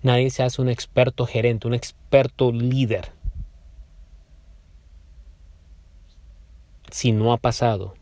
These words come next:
por tormentas y turbulencias. Así como ningún mar en calma ha hecho a ningún marinero experto, asimismo, ninguna situación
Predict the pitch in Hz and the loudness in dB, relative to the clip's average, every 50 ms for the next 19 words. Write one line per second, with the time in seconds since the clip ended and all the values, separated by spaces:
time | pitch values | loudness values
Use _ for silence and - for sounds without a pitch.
0 | - - - - - - - - - - 120 110 110 - 95 92 92 101 107 117 | -16 -16 -16 -18 -20 -20 -20 -8 0 4 4 4 4 0 -4 -4 -2 -2 0 0
1 | 117 113 - 120 117 - - 110 92 - - 95 92 95 92 92 90 90 92 - | 0 -2 -2 -6 -6 -4 -6 -8 -8 -8 -10 -8 -6 -6 -6 -8 -10 -12 -14 -16
2 | - - - - - - - - - - - - - - - - - - - - | -18 -20 -20 -20 -20 -20 -20 -20 -20 -20 -20 -20 -20 -20 -20 -20 -20 -20 -20 -20
3 | - - - - - - - - - - 139 131 - - 170 - 196 190 196 196 | -20 -20 -20 -20 -20 -20 -20 -8 0 2 2 4 4 0 2 6 6 6 8 6
4 | 185 165 139 139 175 185 175 165 160 156 151 156 165 165 160 135 - - - - | 4 4 4 4 4 4 4 4 2 2 2 2 2 0 0 -4 -8 -14 -8 -2
5 | - 143 143 139 123 - 143 147 143 135 117 104 95 92 90 - _ - - - | 0 0 0 0 0 2 2 4 4 2 0 -2 -6 -8 -12 -16 _ -20 -20 -20
6 | - - - - - - - - - - - - - - - - 127 131 139 139 | -20 -20 -20 -20 -20 -20 -20 -20 -20 -20 -20 -20 -20 -8 -2 0 2 4 4 2
7 | - - - 139 131 127 117 113 127 131 135 135 127 123 123 127 127 127 120 - | 2 0 0 2 2 2 2 2 2 2 2 2 2 2 2 2 2 2 0 -2
8 | - - - 131 131 123 - - - - - - - - - - - - - - | -4 -2 0 2 2 2 0 -6 -10 -18 -18 -20 -20 -20 -20 -20 -20 -20 -4 0
9 | 147 135 131 - - 151 147 156 165 165 143 - - 113 104 - - - - _ | 2 2 2 2 2 2 2 4 2 2 0 -2 -4 -6 -6 -8 -12 -18 -20 _
10 | - - - - - - - - - - - - 135 135 127 117 127 147 180 185 | -20 -20 -20 -20 -20 -20 -20 -20 -20 -12 -6 -2 0 2 2 2 2 2 0 0
11 | 180 - 196 175 - 160 - - - 151 156 151 139 113 98 98 | 0 -2 -2 0 0 0 0 0 0 2 2 2 2 0 -4 -8